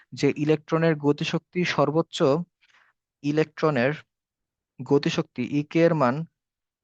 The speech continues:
সর্বোচ্চ সিক্স না, ফোর মেগা ইলেকট্রন ভোল্ট হইতে পারে। ঠিক আছে? So, সেখানে আমাদের ভুলের পরিমাণে চলে আসছে তেইশ দশমিক আট মেগা ইলেকট্রন ভোল্ট।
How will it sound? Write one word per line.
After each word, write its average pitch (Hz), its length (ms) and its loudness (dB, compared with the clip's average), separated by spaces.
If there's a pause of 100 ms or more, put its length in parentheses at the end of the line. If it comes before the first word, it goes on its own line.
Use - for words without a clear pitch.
(1000)
সর্বোচ্চ 147 520 0 (2000)
সিক্স 160 340 -4
না, 120 140 0
ফোর 160 360 4
মেগা 139 260 2
ইলেকট্রন 139 480 -2
ভোল্ট 127 260 0
হইতে 123 180 -4
পারে। 113 180 -4 (580)
ঠিক 135 120 -2
আছে? 139 200 0 (300)
So, - 160 -2
সেখানে 147 400 0
আমাদের 165 280 4
ভুলের 135 380 2
পরিমাণে 180 420 0
চলে 147 220 -2
আসছে - 200 -4
তেইশ 151 220 0
দশমিক 156 340 -4 (120)
আট 143 220 0 (500)
মেগা 135 280 2
ইলেকট্রন 143 460 -2
ভোল্ট। 120 280 0